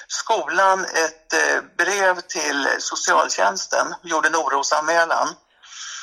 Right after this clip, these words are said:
och berättade hur mamma hade burit sig åt där på skolan. Och det var väl i och med det då som Magnus äntligen fick egen vårdnad om Matilda. Fullt ut alltså.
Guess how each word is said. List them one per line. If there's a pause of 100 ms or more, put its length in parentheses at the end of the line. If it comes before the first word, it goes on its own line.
(140)
och
berättade
hur
mamma
hade
burit
sig
åt
där (120)
på
skolan. (1400)
Och
det (140)
var
väl
i
och
med
det
då
som (420)
Magnus
äntligen
fick (280)
egen
vårdnad (160)
om
Matilda. (1120)
Fullt
ut
alltså.